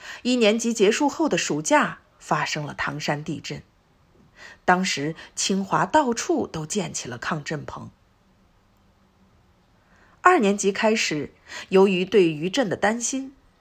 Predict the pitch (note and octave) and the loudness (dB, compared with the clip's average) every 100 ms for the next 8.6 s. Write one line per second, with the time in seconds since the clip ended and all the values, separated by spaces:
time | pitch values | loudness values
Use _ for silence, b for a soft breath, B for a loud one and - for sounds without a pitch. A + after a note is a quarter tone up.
0 | _ b b - F#4 E4+ C4 C4+ D4+ G3 | _ b b 0 2 4 4 6 4 4
1 | C#3+ F3 C#4+ A#3 G3 F#3 F#3+ C4+ C#4 - | 2 2 0 0 0 -4 0 0 -2 -8
2 | - D3+ F3+ D4+ C4 - F3+ F3 D3 D3+ | -8 -6 -2 0 0 0 2 2 2 -2
3 | C#3+ - - - _ _ _ _ _ _ | -2 -6 -6 -8 _ _ _ _ _ _
4 | _ _ _ B B B B C#4+ A3 G#3+ | _ _ _ B B B B 6 8 8
5 | D#3+ F#3+ G3+ C4+ G#3+ E3+ D#3 E3 F3 E3 | 6 4 -2 2 4 6 2 0 -2 -2
6 | - A#3+ A#3 F3 F3 G3+ E3+ D3 D#3 G3+ | -2 -2 -2 -4 -2 -2 0 0 -2 -2
7 | - F#3 - G3+ - F#3+ F#3+ - B B | -4 -2 0 0 -2 -4 -6 -8 B B
8 | - F#3+ F3 - G2 | -4 -2 0 -2 -6